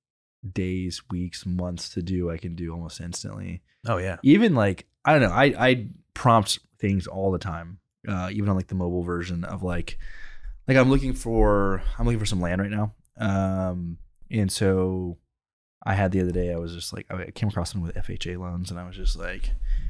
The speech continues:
Speaker 1: "Hey, uh, explain, um, all the various loans here. I'll take into consideration I'm a veteran. Uh, I wanna know the requirements. I wanna know, like,
Speaker 2: Dude, it
Speaker 1: interest
Speaker 2: probably
Speaker 1: rates."
Speaker 2: laid it
Speaker 1: Boom,
Speaker 2: out.
Speaker 1: psh, laid it all out. And I was like, "Okay." And then I had some other stuff that I was interested about.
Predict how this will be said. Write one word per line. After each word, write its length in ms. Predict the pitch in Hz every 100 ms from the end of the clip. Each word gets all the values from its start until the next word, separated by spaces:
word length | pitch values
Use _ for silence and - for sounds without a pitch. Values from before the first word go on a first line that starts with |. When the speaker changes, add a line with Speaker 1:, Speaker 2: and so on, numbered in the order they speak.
| -
Speaker 1:
"Hey, 300 | 123 110 98 110
uh, 360 | 110 107 107
explain, 680 | 120 113 - 135 131 131 123 -
um, 920 | 110 107 104 104 101 101 101 101 98 -
all 160 | 117
the 60 | 110
various 340 | 107 107 104
loans 280 | 107 101 95
here. 380 | - 104 104 104
I'll 80 | 95
take 220 | - 107
into 120 | 98
consideration 460 | 95 98 98 92 95
I'm 60 |
a 40 | 87
veteran. 480 | 90 92 90 90 85 - - - -
Uh, 260 | - 95 92
I 20 | 95
wanna 140 | 101
know 100 | 95
the 60 | 87
requirements. 760 | 82 - 104 98 92 92 -
I 40 |
wanna 120 | 90 85
know, 360 | 82 82 87 -
like, 60 | -
Speaker 2:
Dude, 100 | 123
it 60 |
Speaker 1:
interest 220 | 110 107 107
Speaker 2:
probably 100 | 107
Speaker 1:
rates." 100 | 101
Speaker 2:
laid 200 | 104 101
it 120 | 98 92
Speaker 1:
Boom, 100 | 143
Speaker 2:
out. 240 | 139 -
Speaker 1:
psh, 380 | - - - -
laid 120 | 110 104
it 60 |
all 120 | 90 87
out. 80 |
And 80 | 85
I 40 | 95
was 120 | 92
like, 100 | -
"Okay." 240 | - 101
And 100 | 101
then 80 | 113
I 40 | 110
had 80 | 110
some 100 | 113
other 80 | 107
stuff 160 | 92
that 80 | 92
I 40 |
was 100 | 87
interested 280 | 87 - 87
about. 260 | 82 82